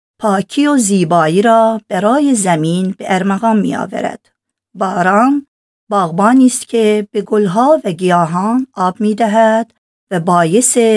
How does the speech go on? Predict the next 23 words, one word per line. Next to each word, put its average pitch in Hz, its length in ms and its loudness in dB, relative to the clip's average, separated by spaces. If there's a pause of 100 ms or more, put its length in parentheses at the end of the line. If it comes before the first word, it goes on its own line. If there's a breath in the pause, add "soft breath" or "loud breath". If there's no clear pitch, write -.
(120)
سرسبزی 190 800 -4
مزارع 165 640 -2
و 214 280 2 (340)
جنگل‌ها 208 640 0
می‌شود. 196 580 -8 (500)
در 196 200 -4
بعضی 247 380 0
از 180 260 -2
مکان‌های 180 720 -2
جهان، 180 540 -4 (580)
مردم 214 720 0 (100)
حسرت 233 480 -6
بارش 180 540 0
باران 220 760 2
دارند. - 560 -6 (440)
روزهایی 254 520 0
است - 200 -4
که 208 320 -2 (440)
برای 240 840 2
بارش 180 460 -2
باران 196 840 0 (200)
دعا 185 300 0
می‌کنند، 226 800 0